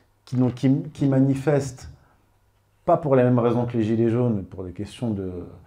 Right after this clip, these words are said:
de liberté, mais en tout cas, le, le, le verrou a sauté. C'est-à-dire, les classes moyennes ont commencé à s'investir dans cette, dans ce mouvement de,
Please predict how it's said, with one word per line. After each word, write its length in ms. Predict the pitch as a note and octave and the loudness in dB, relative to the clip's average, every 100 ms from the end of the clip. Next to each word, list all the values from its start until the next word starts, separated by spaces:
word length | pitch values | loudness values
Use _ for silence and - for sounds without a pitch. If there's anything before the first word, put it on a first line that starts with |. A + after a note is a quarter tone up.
| _ - | _ -2
de 100 | G#2+ | 0
liberté, 720 | G2+ G#2 G#2 - C#3+ E3 G3+ - - | 2 2 0 0 2 2 2 -6 -18
mais 140 | - G2+ | -10 -6
en 100 | G#2 | -6
tout 160 | A#2 | -6
cas, 380 | A2 D3+ E3 F#3 - _ _ _ _ | 4 6 6 2 -12 _ _ _ _
le, 380 | - G2+ F#2+ - | -8 -4 -4 -6
le, 180 | G#2 F#2+ G#2 | -10 -10 -8
le 160 | G2 | -8
verrou 380 | G2 B2+ D3 C#3+ | 4 4 6 4
a 80 | A#2+ | 2
sauté. 420 | - A#2+ G#2+ F#2 - _ | 0 -4 -4 -6 -12 _
C'est-à-dire, 240 | - F2+ F2 F#2 | -16 -14 -12 -2
les 180 | A#2 | -2
classes 260 | C#3 C3+ C3 | 0 -2 -4
moyennes 260 | A#2 B2 C#3+ | -4 -2 -4
ont 80 | |
commencé 360 | A2+ A2 A2 - | -4 -6 -6 -4
à 100 | A#2 | -4
s'investir 500 | A2+ A#2+ A2+ A2+ C#3+ | -2 -4 -4 -6 -6
dans 140 | A#2+ | -6
cette, 220 | G#2 B2+ B2+ - _ | -4 -6 -8 -14 _
dans 100 | G#2+ | -10
ce 120 | G2+ | -6
mouvement 420 | A2+ C3+ C3 C#3+ D3 | -2 2 2 2 0
de, 240 | A2+ A2 | 0 -2